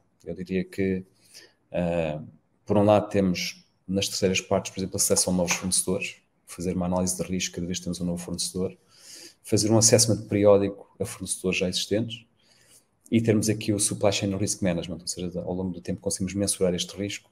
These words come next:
e depois, eh, utilizarmos isso como feedback para o resto da organização sobre,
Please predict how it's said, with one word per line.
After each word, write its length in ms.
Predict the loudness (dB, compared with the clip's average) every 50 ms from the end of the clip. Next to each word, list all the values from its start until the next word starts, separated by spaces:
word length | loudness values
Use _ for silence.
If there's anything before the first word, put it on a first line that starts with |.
| _ _ -20
e 60 | -20
depois, 640 | -20 _ _ -2 0 0 2 0 0 -4 -4 -6 -10 _ -16
eh, 300 | -12 -10 -10 -10 -10 -12
utilizarmos 420 | -14 -10 -8 -2 0 0 0 -2 -2
isso 180 | -4 -6 -6
como 280 | -4 -2 -2 -2 -2 -2
feedback 440 | -4 -6 -8 -6 -4 -2 -2 -2 -4
para 100 | -6 -8
o 20 |
resto 180 | -8 -8 -6 -6
da 60 | -8
organização 600 | -6 -6 -6 -6 -6 -4 -4 -2 -2 -2 -2 -4
sobre, 360 | -4 -4 -4 -4 -4 -6 -8